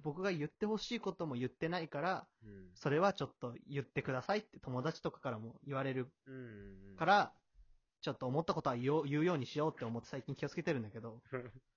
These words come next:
Speaker 1: そしたら言わなくていいことも言うようになっちゃって。
Speaker 2: <laughs> まあまあ、だってナチュラルに失礼なやつだからね。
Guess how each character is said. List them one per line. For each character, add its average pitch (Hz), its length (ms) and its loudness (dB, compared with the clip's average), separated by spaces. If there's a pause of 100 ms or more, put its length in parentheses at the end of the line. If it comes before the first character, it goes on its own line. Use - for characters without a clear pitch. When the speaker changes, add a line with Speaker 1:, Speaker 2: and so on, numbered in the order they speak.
(260)
Speaker 1:
そ - 120 -2
し - 100 -2
た 214 100 8
ら 170 100 8
言 135 180 4
わ 220 140 10
な 262 120 6
く - 80 -4
て 143 140 4
い 160 120 6
い 170 40 2
こ 160 120 2
と 202 80 -2
も 123 140 -2
言 131 160 4
う 143 40 6
よ 147 120 6
う - 20 2
に 120 60 2
な 117 80 0
っ - 100 -6
ち - 60 -4
ゃ - 20 -8
っ - 80 -12
て。 120 300 -8 (400)
Speaker 2:
<laughs> 190 360 -2
ま 202 100 6
あ 147 80 4
ま 147 100 0
あ、 151 40 0
だ 196 120 2
っ - 20 -2
て - 120 -20
ナ 160 160 2
チ 330 120 0
ュ - 20 2
ラ 170 80 4
ル 135 100 0
に 117 100 -8
失 - 200 -6
礼 151 120 2
な 117 80 -4
や 110 60 -6
つ - 40 -18
だ 120 100 -6
か 113 100 -8
ら 120 100 -6
ね。 156 180 -4